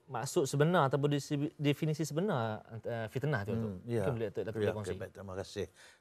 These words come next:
Speaker 2: Ya, betul, betul. Sebenarnya masih
Speaker 1: Hmm.
Speaker 2: orang keliru.
Speaker 1: Keliru.
Speaker 2: Uh, walaupun dia berbahasa Arab,
Speaker 1: Ya.
Speaker 2: tapi sudah sinonim di kalangan masyarakat
Speaker 1: Ya.
Speaker 2: Melayu. Bila sebut fitnah tu, dia depan tu fitnah orang.
Speaker 1: <laughs>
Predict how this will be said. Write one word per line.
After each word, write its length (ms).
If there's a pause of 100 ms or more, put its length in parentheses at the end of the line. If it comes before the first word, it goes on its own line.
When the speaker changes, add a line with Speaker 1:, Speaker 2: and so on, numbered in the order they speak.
Speaker 2:
Ya, 120
betul, 300
betul. 240
Sebenarnya 420
masih 260
Speaker 1:
Hmm. 140
Speaker 2:
orang 100
keliru. 460
Speaker 1:
Keliru. 320 (400)
Speaker 2:
Uh, 640 (120)
walaupun 460
dia 140
berbahasa 440
Arab, 440
Speaker 1:
Ya. 260
Speaker 2:
tapi 240
sudah 140
sinonim 480
di 100
kalangan 300
masyarakat 280
Speaker 1:
Ya. 80
Speaker 2:
Melayu. 460 (260)
Bila 220
sebut 260
fitnah 400
tu, 140
dia 80
depan 240
tu 80
fitnah 260
orang. 220
Speaker 1:
<laughs> 320